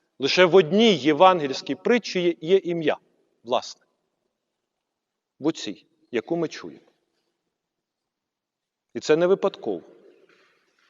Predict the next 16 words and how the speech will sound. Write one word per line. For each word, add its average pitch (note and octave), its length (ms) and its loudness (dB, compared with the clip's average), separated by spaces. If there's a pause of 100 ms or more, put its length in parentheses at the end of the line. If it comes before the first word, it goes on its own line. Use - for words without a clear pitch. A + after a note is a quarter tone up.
(220)
І G3 120 2
ім'я G3 320 8
не C#3+ 120 0
випадкове. A2 680 -6 (880)
Лазар. G#2 480 -2 (2500)
Ми, D#3+ 180 6
як D3 160 6
християни, F#3+ 680 4 (600)
можемо D3 420 2
відразу D3 480 4
відчути, D3 520 -2
з - 40 -8
чим G3+ 280 0
асоціюється E3+ 720 -2
ім'я D3 260 0
Лазар. A2+ 380 -2